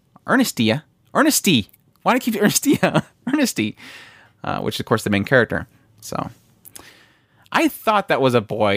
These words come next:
Yeah, right. Mm-hmm, sure, the main character is a boy. Mm-hmm, it's being voiced by, say, who's a girl and looks like a girl. Anyways. Uh, these P V was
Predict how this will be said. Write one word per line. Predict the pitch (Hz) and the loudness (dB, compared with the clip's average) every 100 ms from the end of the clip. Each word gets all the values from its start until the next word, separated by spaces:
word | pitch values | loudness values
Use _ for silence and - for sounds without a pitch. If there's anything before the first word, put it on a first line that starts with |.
| 104 | -2
Yeah, | - 190 196 131 101 | -4 -2 0 0 -2
right. | 135 147 127 113 | -2 0 0 -2
Mm-hmm, | 139 147 156 170 | 0 2 2 0
sure, | - - 160 151 | -2 0 2 2
the | 127 | 2
main | 127 139 143 | 2 2 0
character | 147 135 139 135 | 0 0 2 2
is | |
a | 123 | 0
boy. | 110 127 131 135 123 107 110 | 0 0 2 2 2 0 -2
Mm-hmm, | 78 120 123 123 123 | -2 -2 0 0 0
it's | 123 - | -2 -2
being | 110 107 | -4 -2
voiced | 107 110 - | -2 -2 -2
by, | 107 104 | -2 -2
say, | 101 - 101 | -4 -6 -4
who's | 101 101 | -2 -4
a | 98 | -6
girl | 101 101 101 | -6 -4 -2
and | 98 98 104 _ _ _ _ | -4 -4 -6 _ _ _ _
looks | 107 104 - | -2 0 0
like | 101 | -2
a | 107 | -2
girl. | - 95 95 95 - _ _ _ _ _ _ | -2 0 0 0 -6 _ _ _ _ _ _
Anyways. | 135 113 76 65 - _ _ - - - _ _ _ _ _ _ _ - | 0 2 0 -4 -10 _ _ -20 -20 -20 _ _ _ _ _ _ _ -6
Uh, | 185 175 | -2 0
these | 175 185 | 0 0
P | 214 208 | 0 0
V | 208 196 190 | 2 2 0
was | 165 160 160 147 135 - | 0 0 0 -2 -4 -10